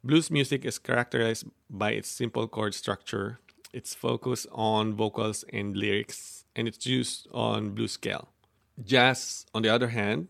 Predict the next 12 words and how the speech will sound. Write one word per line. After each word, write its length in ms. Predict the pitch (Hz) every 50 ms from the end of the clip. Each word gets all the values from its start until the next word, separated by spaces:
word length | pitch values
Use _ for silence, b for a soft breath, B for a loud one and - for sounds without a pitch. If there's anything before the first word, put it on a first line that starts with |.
| -
is 180 | - 110 - -
characterized 560 | - 107 110 - - 107 101 101 104 - -
by 80 | 98 95
its 180 | 95 - -
complex 480 | - - 117 113 110 - 117 110 - -
chord 320 | - - 104 101 104 104
structure 500 | - - - - 104 - - - 107 101
and 220 | 104 - 98 95 95
its 180 | 95 - - -
emphasis 500 | 107 113 110 - 104 - 110 110 - -
on 160 | 78 95 95 -
improvisation 880 | 110 107 104 - 104 92 95 92 - - 101 95 - - 95 85 -